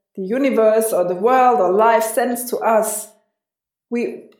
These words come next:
because we didn't expect them, they're not in our plan. <laughs>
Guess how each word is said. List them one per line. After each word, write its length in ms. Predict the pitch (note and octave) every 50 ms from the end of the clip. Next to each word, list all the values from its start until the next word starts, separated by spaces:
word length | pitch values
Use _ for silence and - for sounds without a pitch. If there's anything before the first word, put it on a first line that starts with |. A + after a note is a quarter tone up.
| _ _
because 300 | - - - - D4+ C#4+
we 100 | C#4+ C#4
didn't 300 | - - E4 E4 E4+ A#3
expect 540 | A#3 A3+ - - - - D4 E4 - - -
them, 300 | G4 E4+ D#4+ C#4+ A#3+ -
they're 220 | B3+ B3 B3 B3
not 220 | A#3+ A#3+ A3+ A#3 A3+
in 100 | A#3 A3
our 200 | G3+ F3+ F#3 F#3+
plan. 420 | F#3 - - A3 A3+ - G3 F3 -
<laughs> 40 | -